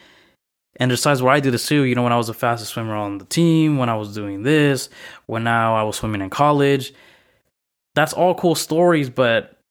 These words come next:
even college now is starting to, it's starting to be three years ago when I last went and, like, I last swam. So, you know, those stories are kinda gonna get more years into it, and I didn't, fuck, you know, oh, damn.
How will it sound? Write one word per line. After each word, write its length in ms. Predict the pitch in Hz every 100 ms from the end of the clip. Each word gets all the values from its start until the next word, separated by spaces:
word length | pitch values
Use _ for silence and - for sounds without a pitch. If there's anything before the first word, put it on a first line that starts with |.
| _ _
even 280 | 165 180 147
college 400 | - 139 175 117
now 180 | 113 113
is 60 |
starting 240 | - 135 135
to, 360 | 139 135 113 -
it's 200 | - 113
starting 280 | - 135 135
to 80 | 123
be 140 | 127
three 280 | - 123 139
years 300 | 117 151 135
ago 220 | 113 110
when 100 | 113
I 80 | 107
last 340 | 107 110 -
went 280 | 117 127 127
and, 100 | 117
like, 200 | 107 104
I 180 | 104 107
last 320 | 113 110 -
swam. 340 | - 127 131
So, 460 | 117 - 113 107 98 _ _ _ _ _ _ _
you 160 | - 117
know, 140 | 131
those 180 | 127 123
stories 360 | - 127 151 139
are 40 |
kinda 280 | 131 131 135
gonna 320 | 127 127 113 107 _ _ _ - 113
get 220 | 117 117
more 200 | 127 127
years 240 | 117 123 120
into 320 | 131 131 151
it, 100 | 147
and 320 | 127 117 107 - - - - _ -
I 100 | 117
didn't, 200 | 120 98
fuck, 380 | - - 107 -
you 140 | - 113
know, 160 | 104 -
oh, 280 | 123 143 104
damn. 200 | - 110